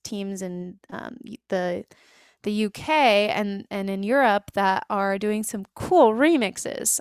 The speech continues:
I'm not that, that savvy when it comes to remixes, but gosh, they're, they're really, um, fun to be,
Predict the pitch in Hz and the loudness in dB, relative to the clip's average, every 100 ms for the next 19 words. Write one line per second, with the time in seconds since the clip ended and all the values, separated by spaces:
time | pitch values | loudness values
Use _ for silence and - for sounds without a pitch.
0 | - 208 233 233 262 277 - 220 220 - | -6 -6 -4 -2 0 0 2 2 2 -2
1 | _ _ _ _ _ _ _ _ _ 220 | _ _ _ _ _ _ _ _ _ -2
2 | - - 254 226 233 220 214 226 226 - | 2 4 6 4 4 2 0 -2 -2 -2
3 | 208 208 262 277 214 208 185 - 196 - | -4 0 2 2 0 -2 -2 0 -2 -4
4 | - 220 233 202 208 208 208 226 _ 202 | -8 -4 -4 -4 -4 -4 -4 -10 _ -2
5 | 190 196 240 262 226 208 202 - - 196 | -2 -2 2 4 4 2 -2 -8 -8 -8
6 | 190 196 - 226 214 208 190 | -8 -8 -4 -4 -2 -4 -4